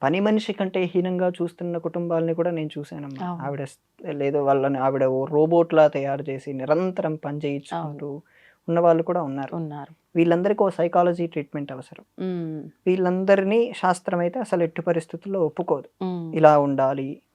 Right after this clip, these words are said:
Speaker 1: వాళ్ళందరినీ మనం వేధించినా తప్పులేదు, వాళ్ళని జైల్లో వేసినా కూడా తప్పులేదని నేను అంటాను.
Speaker 2: మ్మ్.
Speaker 1: అలా స్త్రీని అలా బాధ పెట్టి చేసేవాళ్ళని. కొత్తగా వచ్చిన అమ్మాయి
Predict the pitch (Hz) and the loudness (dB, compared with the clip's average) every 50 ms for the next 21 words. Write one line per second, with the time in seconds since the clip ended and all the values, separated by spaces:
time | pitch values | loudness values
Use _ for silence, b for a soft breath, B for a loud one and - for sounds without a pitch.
0 | _ - 160 156 151 135 151 156 160 160 170 170 170 170 160 143 135 135 143 143 | _ 4 4 4 6 4 2 2 0 0 0 2 0 0 0 0 -2 -2 -4 -4
1 | 139 139 139 151 160 165 170 190 185 180 - 185 180 175 - 156 139 - 147 135 | -2 0 4 4 6 6 6 4 0 0 -2 -2 -2 0 0 -2 -4 -2 -4 -4
2 | 135 139 139 143 147 147 151 147 156 156 165 175 180 180 175 165 165 165 160 165 | -2 0 0 2 2 2 2 2 4 4 4 4 6 6 6 6 6 4 2 0
3 | 165 160 165 165 165 165 151 - - 151 147 139 151 151 156 147 135 135 131 131 | 0 2 2 0 0 0 -4 -4 -2 -4 -2 -4 -4 -6 -6 -6 -8 -8 -10 -8
4 | - 127 117 - - _ _ _ - 202 196 185 170 156 151 147 151 147 147 - | -10 -10 -12 -12 -16 _ _ _ -4 -4 -2 0 2 4 6 6 6 6 4 0
5 | - - 165 160 160 165 160 151 147 147 147 143 143 139 143 147 151 139 147 139 | -6 -2 0 0 0 2 0 0 2 2 2 4 4 4 4 4 2 -2 -2 -4
6 | 135 - _ 143 143 139 143 139 - - _ - 151 143 - 147 135 131 123 127 | -6 -8 _ -8 -6 -6 -6 -8 -10 -12 _ -2 0 0 0 -2 -4 -4 -6 -8
7 | 127 139 - - - 127 143 - _ 226 220 247 233 196 170 165 - - 175 143 | -8 -12 -14 -8 -2 -2 -2 2 _ 4 6 8 8 6 6 4 0 -6 -6 -6
8 | 131 131 135 139 131 - | -6 -6 -8 -10 -12 -14